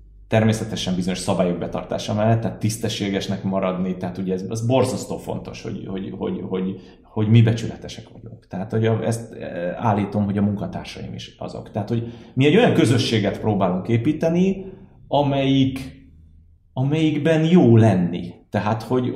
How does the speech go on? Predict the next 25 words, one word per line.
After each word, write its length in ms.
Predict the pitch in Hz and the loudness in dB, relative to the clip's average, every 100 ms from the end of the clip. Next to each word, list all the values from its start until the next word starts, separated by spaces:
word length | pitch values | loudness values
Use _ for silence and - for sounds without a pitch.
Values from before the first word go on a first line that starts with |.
| 117 | -2
hogy, 240 | 123 120 | 0 2
öm, 480 | 120 117 120 120 120 120 117 | 2 2 2 0 -4 -6 -2
hogy, 300 | 120 113 110 | 2 2 2
ö, 440 | 110 110 110 110 107 - - | 2 2 2 0 -4 -8 -14
ö, 320 | - - - | -10 -8 -6
most 200 | 127 117 113 - | -2 -2 -4 -8
ugye 240 | 147 117 107 104 - - | -2 0 0 -2 -6 -6
elég 220 | 127 117 | 0 0
sokat 260 | 113 107 104 | 0 -4 -6
foglalkozunk 800 | - 104 98 90 95 92 95 92 | -4 -2 -2 -2 -4 -4 -4 -2
a, 460 | 92 87 90 - - - _ _ _ _ - | 0 0 0 -4 -14 -20 _ _ _ _ -10
az 80 | 110 | -2
integritással 840 | 104 110 87 90 87 85 - 90 | -2 0 -2 -2 -4 -8 -4 -2
és 220 | 87 - | -2 -4
a, 320 | 82 85 80 92 | -8 -6 -6 -8
a, 300 | 85 82 95 | -8 -8 -8
a, 240 | 90 - | -8 -8
a, 400 | 92 92 - 92 | -8 -8 -8 -8
a, 140 | 90 | -10
a 40 | 95 | -10
színes 340 | - 98 87 | -4 -4 -4
cégkultúrával, 800 | - 87 - 87 - - - 92 | -8 -12 -10 -14 -12 -12 -12 -8
a 60 | 98 | -6
befogadó 480 | 110 - 90 90 | -6 -6 -4 -4
cégkultúrával. 960 | 87 87 87 - - 85 - - - | -6 -10 -12 -12 -14 -14 -14 -14 -18